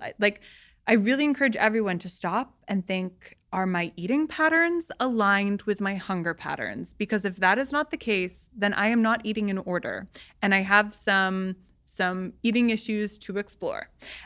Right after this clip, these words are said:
And so if that happens to be eight A M, twelve P M, and five P M, and that's exactly when you get hungry, awesome. Have your breakfast, lunch, and dinner. But for many of us, it's not. And especially for women,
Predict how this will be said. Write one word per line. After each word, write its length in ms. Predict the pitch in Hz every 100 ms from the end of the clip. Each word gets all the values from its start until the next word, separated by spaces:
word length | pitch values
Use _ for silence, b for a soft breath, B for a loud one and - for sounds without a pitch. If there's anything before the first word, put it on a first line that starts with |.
| -
And 200 | 208 208
so 480 | - 208 202 196 202
if 160 | 190 190
that 160 | 202 190
happens 460 | 196 208 233 220
to 80 | 233
be 380 | 208 208 214 202
eight 140 | 185 208
A 180 | 214 208
M, 240 | 208 202
twelve 300 | - 196 208
P 120 | -
M, 200 | 208 202
and 140 | 190 190
five 220 | 196 190
P 100 | 190
M, 180 | 214 262
and 80 | 196
that's 160 | 185
exactly 360 | 196 190 208 196
when 160 | 196
you 60 | 190
get 120 | 185
hungry, 480 | 190 208 247 285 311 - _ _
awesome. 540 | 185 185 - 110 - 196
Have 260 | 190 208
your 140 | 240 214
breakfast, 400 | 214 226 220 214
lunch, 240 | 208 208
and 120 | 208
dinner. 320 | 185 143 107 - B B -
But 540 | 190 208 202 - -
for 180 | 233 233
many 280 | 180 190 226
of 80 |
us, 200 | 247 269
it's 200 | 311 -
not. 480 | 269 320 392 180 - -
And 260 | 208 202 190
especially 840 | 220 - - - 254 262 190 185
for 160 | 180 180
women, 520 | 202 262 185 185 254